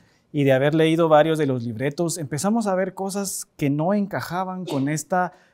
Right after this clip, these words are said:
tipificación del baile como, como teatro de conversión que tradicionalmente se le ha asignado al baile de la conquista, este rol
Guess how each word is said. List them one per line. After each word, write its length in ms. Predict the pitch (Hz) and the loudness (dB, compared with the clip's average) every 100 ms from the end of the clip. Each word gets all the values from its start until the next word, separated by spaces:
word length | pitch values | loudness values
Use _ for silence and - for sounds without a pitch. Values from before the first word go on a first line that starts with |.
| _ | _
tipificación 720 | 165 135 131 139 127 113 156 | -8 -6 -6 -4 -4 -2 -2
del 200 | 170 156 | 0 0
baile 580 | 143 160 170 165 165 160 - _ _ _ | 4 4 4 -2 -6 -8 -14 _ _ _
como, 580 | - 139 131 123 117 113 - _ _ | -4 -2 0 -2 -4 -6 -14 _ _
como 260 | 151 131 | -6 -6
teatro 280 | 117 135 160 | -2 -2 0
de 100 | 160 | -4
conversión 800 | - 113 101 101 - 147 127 101 | -4 -10 -10 -10 -6 -4 -4 -6
que 140 | 90 120 | -12 -16
tradicionalmente 1000 | - _ 123 123 117 127 127 139 139 139 | -16 _ -8 -8 -8 -6 -6 -6 -6 -8
se 160 | 131 | -8
le 160 | 113 110 | -10 -4
ha 120 | 127 | -2
asignado 640 | 135 113 110 113 131 131 120 | -2 -6 -10 -8 -6 -4 -4
al 100 | 113 | -6
baile 200 | 123 139 | -6 -4
de 60 | |
la 120 | 127 | -6
conquista, 520 | 113 107 151 139 156 135 | -8 -12 -10 -4 -2 -2
este 360 | 127 156 143 - - _ | -2 -4 -4 -8 -20 _
rol 500 | 131 143 143 147 151 | -4 0 2 0 -4